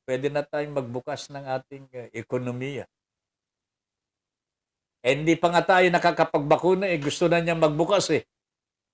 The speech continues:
So, what happened when he attempted to do that, ho, mga kaibigan? Di ba na? Di ba? Pina-, pina-float na niya, mag-M G C Q na tayo.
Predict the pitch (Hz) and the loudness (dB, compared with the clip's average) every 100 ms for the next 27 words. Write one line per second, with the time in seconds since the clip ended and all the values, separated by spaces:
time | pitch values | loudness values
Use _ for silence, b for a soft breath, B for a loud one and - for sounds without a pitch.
0 | _ _ _ - 190 190 - 175 208 160 | _ _ _ 2 4 4 2 4 4 4
1 | 214 214 233 202 147 180 185 170 214 180 | 2 4 -2 -4 -2 0 0 0 0 0
2 | - 233 220 226 190 214 190 208 214 220 | 2 0 0 0 0 2 4 6 6 6
3 | 202 220 196 185 202 190 226 220 196 277 | 6 6 4 4 2 2 0 -2 0 4
4 | 320 320 - _ _ _ _ - 330 302 | 6 6 2 _ _ _ _ -6 2 4
5 | 269 247 _ _ _ _ 285 285 269 233 | 2 0 _ _ _ _ -6 -2 -2 -4
6 | _ _ _ _ _ _ 254 247 240 254 | _ _ _ _ _ _ 2 4 4 6
7 | 247 233 240 247 247 220 180 - - 196 | 6 6 4 4 2 2 0 0 2 2
8 | 196 156 220 208 220 226 - 240 226 220 | 2 2 4 4 0 -4 0 2 4 4
9 | 240 226 233 226 - | 4 4 4 4 2